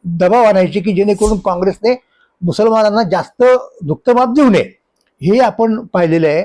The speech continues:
आणि साधारणपणे हा पक्ष, म्हणजे पक्ष कधी झाला धर्मसंघटनेचा च्या ऐवजी किंवा धर्मसंघटनेतून त्याचं रूपांतर कधी झालं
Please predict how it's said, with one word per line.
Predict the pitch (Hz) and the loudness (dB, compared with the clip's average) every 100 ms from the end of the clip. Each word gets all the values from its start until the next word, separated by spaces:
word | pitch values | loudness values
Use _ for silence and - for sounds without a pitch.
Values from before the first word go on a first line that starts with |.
| - _ _ | -6 _ _
आणि | 190 220 214 | -2 -2 -4
साधारणपणे | 175 190 208 185 214 | -2 0 0 0 -2
हा | - 220 | 0 -2
पक्ष, | 233 - - | -2 -6 -2
म्हणजे | 208 247 _ _ _ 202 | -2 -2 _ _ _ -10
पक्ष | - - 247 | -8 -4 -2
कधी | 240 240 | 0 2
झाला | 220 214 214 | 2 2 0
धर्मसंघटनेचा | 175 175 196 196 190 190 202 180 196 - _ | -2 -2 0 0 -2 -2 -2 0 -2 -4 _
च्या | 185 | -2
ऐवजी | 180 175 165 196 | 0 0 0 -2
किंवा | 190 _ _ - 190 | -4 _ _ -6 -2
धर्मसंघटनेतून | 156 185 185 180 175 175 175 175 | 0 -2 -2 -2 -2 -2 -4 -4
त्याचं | 160 156 185 | -4 -2 -2
रूपांतर | 165 180 160 180 | 0 -4 -2 -4
कधी | 180 185 | -2 0
झालं | 160 165 | 0 -2